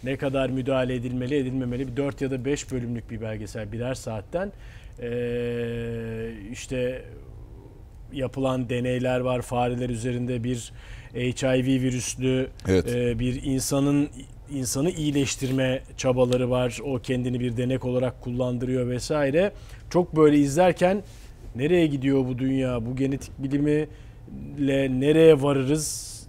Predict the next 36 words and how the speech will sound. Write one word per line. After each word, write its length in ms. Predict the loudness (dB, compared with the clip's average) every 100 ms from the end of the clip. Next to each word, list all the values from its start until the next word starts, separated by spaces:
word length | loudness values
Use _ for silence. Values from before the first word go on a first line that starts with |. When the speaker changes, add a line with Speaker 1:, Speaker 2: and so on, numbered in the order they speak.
| -4
Speaker 1:
nereye 380 | 2 8 8
götürür? 680 | 8 2 0 -2 -2 -6 -14 -16 -18 -18 -14 -8
E, 100 | -4
hakikaten 520 | -4 -6 -4 0 2
insan 260 | 2 0 0
çok 200 | -2 0
sorgulamaya 680 | 2 2 2 2 2 2
başlıyor. 560 | 0 -2 -4 0 2 0 -6 -18 -18 -16 -8
E, 120 | -6
çok 280 | -2 -2 -2
ilginç, 280 | -4 -4 -4
çok 180 | -4
ilgimi 280 | -4 -2 -2
çekti. 480 | 0 -2 0 -2 -2 -4 -14 -14 -4
Böyle 260 | -2 0 -2 -6 -18 -16 -12
iki 200 | -8 -4
günde 380 | -2 0 0
dört 180 | 2 2
bölümü 360 | 2 0 0 2
hemen 20 |
Speaker 2:
Düşünmeye 240 | 4 4
Speaker 1:
bitirdim. 300 | 4 4 2
Speaker 2:
sevk 40 | 4
ediyor, 180 | 4 4
Speaker 1:
Evet, 100 | 4
Speaker 2:
değil 120 | 2
Speaker 1:
evet. 100 | 4
Speaker 2:
mi? 80 | 4
Ya 140 | 4
Speaker 1:
O 40 |
Speaker 2:
ben 60 | 4
Speaker 1:
yüzden 120 | 2
Speaker 2:
seyretmedim 480 | 4 4 4 4 4
ama 100 | 4
Speaker 1:
tavsiye 220 | 4 2
ederim. 240 | 2 -4